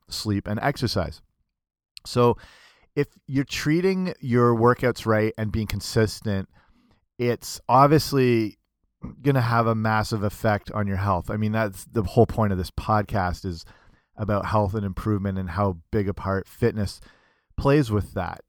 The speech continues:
Um, at the very lowest level, it just makes you look better, you know, and you can be honest, that's probably a majority of why everyone does work out. They just wanna look better, and that's fine.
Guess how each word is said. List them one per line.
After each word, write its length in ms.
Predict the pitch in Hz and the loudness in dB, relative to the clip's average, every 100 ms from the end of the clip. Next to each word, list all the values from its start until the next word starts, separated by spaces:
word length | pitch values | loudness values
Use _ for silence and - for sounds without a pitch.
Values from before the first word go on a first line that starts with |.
| 95 | -12
Um, 400 | 101 104 104 92 _ _ _ _ _ _ _ _ - | -6 -4 -6 -10 _ _ _ _ _ _ _ _ -6
at 160 | 127 - | -4 0
the 120 | 117 | -2
very 460 | 95 92 127 151 | 0 2 4 6
lowest 360 | 143 120 113 - | 6 6 6 4
level, 380 | 110 101 110 110 | 2 4 2 2
it 140 | 113 92 | -2 0
just 360 | - 113 - | 2 2 2
makes 240 | 110 110 - | -2 -2 -4
you 120 | 98 | -2
look 280 | 98 110 - | 0 0 0
better, 400 | 92 87 85 - | -2 -2 -8 -8
you 160 | - 110 | 0 2
know, 200 | 101 101 | 4 2
and 380 | 110 113 117 131 | 0 -4 -4 -4
you 80 | |
can 140 | 127 139 | 0 4
be 100 | 123 | 6
honest, 300 | 120 107 98 | 6 4 2
that's 140 | 104 | -2
probably 240 | - 110 104 | 2 4 4
a 20 | |
majority 400 | 101 95 101 101 | 2 4 4 4
of 60 | |
why 180 | 98 98 | 2 2
everyone 320 | 98 98 98 | 0 0 -2
does 260 | 95 110 98 | 0 0 0
work 180 | 95 - | -4 -4
out. 120 | 87 | -6
They 60 | 90 | -4
just 180 | 92 | -6
wanna 160 | 95 92 | -4 -4
look 140 | 95 | -4
better, 220 | - 107 92 | -2 -2 -2
and 140 | 98 | -2
that's 180 | 104 - | -4 -4
fine. 340 | - 110 98 | -2 0 -2